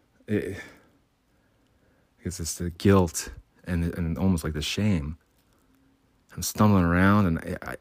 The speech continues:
I was, like, hallucinating pretty much. And it, I was not messed up prior. Not, not to the point where I'm hallucinating or stumbling around. I was not at all.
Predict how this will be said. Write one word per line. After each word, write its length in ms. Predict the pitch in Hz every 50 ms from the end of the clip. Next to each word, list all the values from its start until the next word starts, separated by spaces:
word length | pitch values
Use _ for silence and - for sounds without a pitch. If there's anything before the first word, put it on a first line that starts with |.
| _ -
I 80 | -
was, 100 | 85 80
like, 140 | 78 73 -
hallucinating 800 | - - 107 101 104 127 170 196 - - 82 71 71 71 73 73
pretty 220 | - - 76 73 76
much. 440 | 78 76 71 76 78 - - - - _ _ _ _ _ _ _ _ _ _ _ _ _ _ _ -
And 80 | 107
it, 120 | 98 - 113 107 92 - -
I 80 | 104
was 200 | 104 104 107 110
not 280 | 113 139 175 185 135 -
messed 380 | 110 120 131 143 139 - - 117
up 180 | 123 120 -
prior. 440 | - - 85 78 71 - - - - _ _ _ _ _ - _ _ _ _ _ _ _ _
Not, 240 | 107 107 113 -
not 200 | 110 110 117 120
to 80 | - -
the 60 | 104
point 260 | - - - 107 92
where 100 | 92 85
I'm 120 | 85 87 82
hallucinating 840 | - 85 78 85 92 104 113 - 101 85 78 78 80 80 80 78 78
or 80 | 78
stumbling 460 | 76 - - - 98 92 85 87 85
around. 200 | 85 92 95 82
I 60 | - 78
was 240 | 78 82 85 82
not 480 | 87 85 85 90 78 - - - - - - - _ _ _ _ _ _ _ _ _ _ _
at 100 | - 67
all. 380 | 76 85 82 - - - -